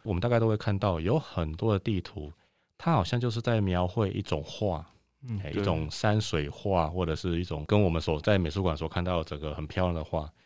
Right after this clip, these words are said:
Speaker 1: 好像感觉还蛮接近的，哎，这样子。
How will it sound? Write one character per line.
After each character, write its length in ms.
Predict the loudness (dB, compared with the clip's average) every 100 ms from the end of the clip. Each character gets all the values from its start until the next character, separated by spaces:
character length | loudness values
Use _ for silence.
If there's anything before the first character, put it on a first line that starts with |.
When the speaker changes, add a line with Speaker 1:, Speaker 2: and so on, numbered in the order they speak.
| _ _
Speaker 1:
好 100 | -8
像 160 | -2 0
感 160 | 0
觉 160 | -2 -4
还 120 | 0
蛮 160 | 2 2
接 180 | 4 2
近 240 | 2 0
的， 120 | -2 -8 _ _ _ _ _
哎， 80 | -12
这 120 | -6
样 180 | -4 -4
子。 180 | -8